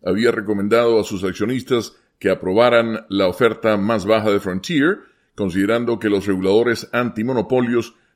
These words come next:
tendrían mayores probabilidades de rechazar la oferta de JetBlue. La aerolínea combinada, con sede en Nueva York y dirigida por el presidente ejecutivo de JetBlue, Robin Hayes, tendrá una flota de cuatrocientos cincuenta y ocho aviones.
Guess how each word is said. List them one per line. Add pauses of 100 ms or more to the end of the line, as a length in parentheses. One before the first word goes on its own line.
tendrían
mayores
probabilidades
de
rechazar
la
oferta
de
JetBlue. (460)
La
aerolínea
combinada,
con
sede
en
Nueva
York (300)
y
dirigida
por
el
presidente
ejecutivo
de
JetBlue, (220)
Robin
Hayes, (380)
tendrá
una
flota
de
cuatrocientos
cincuenta
y
ocho
aviones.